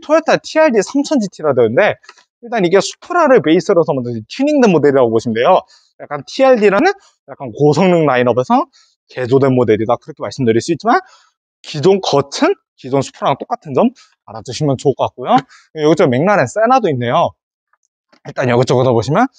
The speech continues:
맥라렌의 자존심이라고 할 수 있는 맥라렌 세나. 일단 맥라렌 세나 이 차 같은 경우는 아일톤 세나라고 혼다 엔에스엑스의 테스트 드라이버의 그 이름을 따서 만들어진 모델이래요.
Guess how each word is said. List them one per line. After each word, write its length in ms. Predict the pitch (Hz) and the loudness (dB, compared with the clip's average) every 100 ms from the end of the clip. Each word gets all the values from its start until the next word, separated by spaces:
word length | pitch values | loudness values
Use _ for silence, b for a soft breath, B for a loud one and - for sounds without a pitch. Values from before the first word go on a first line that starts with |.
| b b _ | b b _
맥라렌의 580 | 120 135 147 147 131 156 | -6 -2 0 2 2 0
자존심이라고 720 | - 139 135 123 139 120 113 | -2 -2 -2 -2 -2 0 0
할 80 | 113 | -2
수 100 | - | -2
있는 160 | 139 311 b b - | -2 -2 b b -14
맥라렌 380 | 135 185 170 | -4 0 0
세나. 260 | 147 247 220 | 2 2 2
일단 220 | 196 190 | 2 2
맥라렌 360 | 135 196 247 190 | 2 2 2 0
세나 360 | - 240 139 98 b b b b _ | 0 0 0 -6 b b b b _
이 60 | |
차 100 | 285 | -12
같은 240 | 285 269 240 | -6 2 4
경우는 360 | 220 220 226 - - | 4 4 2 0 -4
아일톤 480 | 180 240 233 277 262 | -6 -6 -8 -4 0
세나라고 680 | 254 208 170 147 226 160 b b b _ | 2 2 2 2 2 2 b b b _
혼다 260 | 269 285 175 | -6 0 2
엔에스엑스의 460 | 131 175 202 - 143 - | 2 0 -2 -6 -6 -8
테스트 320 | 262 - 233 | -16 -14 -8
드라이버의 540 | 170 151 123 160 214 127 b b _ _ | -2 0 2 2 0 -2 b b _ _
그 120 | 247 | 0
이름을 360 | 220 170 208 | 2 2 2
따서 220 | 202 165 165 | 0 -2 -4
만들어진 420 | 127 123 123 139 | -2 -2 -2 -2
모델이래요. 680 | 113 117 107 104 113 185 | -2 -2 -2 -2 2 2